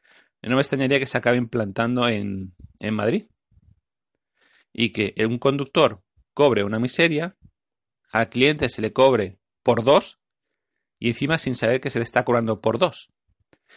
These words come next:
Y que a lo mejor un mismo trayecto por la mañana cueste una cosa, por la tarde cueste otra,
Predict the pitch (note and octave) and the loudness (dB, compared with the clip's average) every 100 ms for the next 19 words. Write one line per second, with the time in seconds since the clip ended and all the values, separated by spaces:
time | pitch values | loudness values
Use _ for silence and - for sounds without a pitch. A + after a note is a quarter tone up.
0 | _ - A2+ A#2+ G#2 G#2+ D3 B2 - A#2+ | _ -6 -2 -2 -2 0 0 0 -4 -4
1 | B2+ C#3 C3 C#3+ D3+ A2 G#2 G#2+ A2+ B2+ | -4 -4 0 0 0 -4 -4 -4 -4 -6
2 | G2 _ - B2+ - D3 G#3 - F3 F#3 | -8 _ -2 -2 -2 -2 -2 -4 -6 -8
3 | _ _ _ _ _ _ _ _ - A2+ | _ _ _ _ _ _ _ _ -10 -4
4 | A2+ C#3 A2 - B2+ - C#3+ E3 D3+ E3+ | 0 0 0 -2 -2 0 0 0 -2 -4